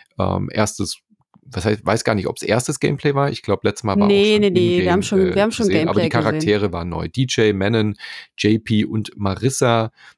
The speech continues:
Speaker 1: Und es war sehr bunt, sehr wild, sehr over the top und dann noch mal eine Schippe, noch mal over the top, oben Sahnehäubchen drauf. Ähm, man hat ja auch beim Reveal damals schon,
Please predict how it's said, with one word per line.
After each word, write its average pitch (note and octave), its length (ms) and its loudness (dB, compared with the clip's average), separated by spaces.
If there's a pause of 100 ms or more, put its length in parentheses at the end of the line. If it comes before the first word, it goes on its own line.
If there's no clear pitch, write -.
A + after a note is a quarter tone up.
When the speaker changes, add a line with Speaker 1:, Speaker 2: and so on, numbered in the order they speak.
(160)
Speaker 1:
Und G2+ 220 -2
es - 100 -4
war F2+ 240 -2
sehr G#2+ 400 -4
bunt, E3 600 -2
sehr A#2 500 0
wild, B2 500 0
sehr A2 560 2 (120)
over A#2 260 2
the G#2 80 2
top - 480 -6
und G#2 220 -6
dann G#2+ 100 2
noch A#2 160 0
mal A#2+ 120 2
eine G#2 120 0
Schippe, - 360 -2 (160)
noch B2 180 0
mal G#2 200 2
over A2+ 280 2
the G2+ 60 0
top, - 300 -2
oben A2 300 -2
Sahnehäubchen G#2 680 0
drauf. A2+ 480 0 (480)
Ähm, G2+ 380 0
man G2 180 0
hat A2 120 -4
ja - 140 0
auch - 160 -4
beim G2 300 0
Reveal G#2+ 480 2
damals G#2 400 0
schon, G2 340 -6